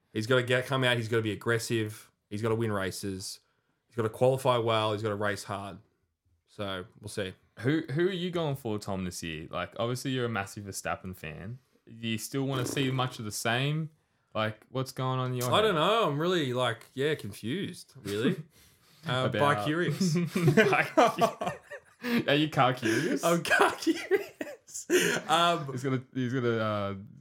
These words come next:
Speaker 2: yeah, the C Cs they call
Speaker 1: Bro,
Speaker 2: it.
Speaker 1: I'm telling you, okay, okay, this is the thing with Max Verstappen. He is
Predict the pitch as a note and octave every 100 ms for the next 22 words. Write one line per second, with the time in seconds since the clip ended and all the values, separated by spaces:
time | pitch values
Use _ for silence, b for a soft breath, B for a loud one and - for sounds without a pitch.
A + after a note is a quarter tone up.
0 | - - G#2+ F#2+ G2 C#3 A#2+ A#2 G2+ G2+
1 | F#2+ F2+ G2+ F3 F3+ E3+ F3 F3 E3 D3+
2 | C3 F#2+ - A2+ A#2 B2 C#3+ C3 C3 A2
3 | G2+ - G#2+ - G2 G#2 G#2 A2 B2+ C3
4 | A#2 -